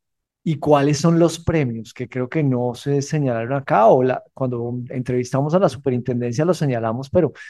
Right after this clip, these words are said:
vale la pena recordarlos. Lo primero es que este concurso, este primer concurso,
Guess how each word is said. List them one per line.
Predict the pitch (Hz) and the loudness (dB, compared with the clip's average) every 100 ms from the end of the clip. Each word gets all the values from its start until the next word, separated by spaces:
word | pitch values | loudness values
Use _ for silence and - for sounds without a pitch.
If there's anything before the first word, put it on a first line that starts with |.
| _ _ _ | _ _ _
vale | 202 240 | 4 6
la | 165 | 4
pena | 151 151 | 4 2
recordarlos. | 156 160 135 120 123 110 110 - _ _ _ _ | 2 0 -4 -2 -2 -4 -14 -20 _ _ _ _
Lo | 175 196 202 | 4 4 6
primero | 196 214 247 | 4 4 4
es | 240 | 0
que | 285 | -4
este | - 277 | -2 -2
concurso, | 269 226 - 196 180 - 214 - - | 0 0 2 0 0 -2 -4 -4 2
este | 208 208 - 247 | 6 6 4 -6
primer | - 220 165 160 | -2 0 2 0
concurso, | 165 185 190 220 196 214 294 | -4 -6 -4 -4 -4 -6 -8